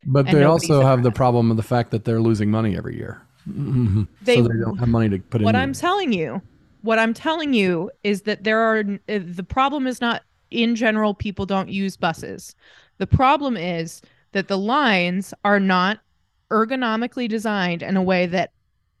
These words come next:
Speaker 2: helps people get from where they need to go to where they need, uh, where,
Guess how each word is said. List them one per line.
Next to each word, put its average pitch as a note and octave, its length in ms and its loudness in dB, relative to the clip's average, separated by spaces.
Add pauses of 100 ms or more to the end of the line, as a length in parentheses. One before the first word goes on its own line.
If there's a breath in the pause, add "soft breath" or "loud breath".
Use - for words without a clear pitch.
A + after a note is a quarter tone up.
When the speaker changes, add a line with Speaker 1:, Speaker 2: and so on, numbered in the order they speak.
Speaker 2:
helps A3 320 0
people A#3+ 360 -2
get F#3+ 360 -2
from F#3 300 -2
where F3 180 0
they A3 180 2
need A3+ 220 0
to A3+ 80 -2
go F3 300 0
to - 180 -8
where E3+ 200 -2
they F3 140 -4
need, E3 320 -6
uh, G3 80 -2
where, E3+ 440 -2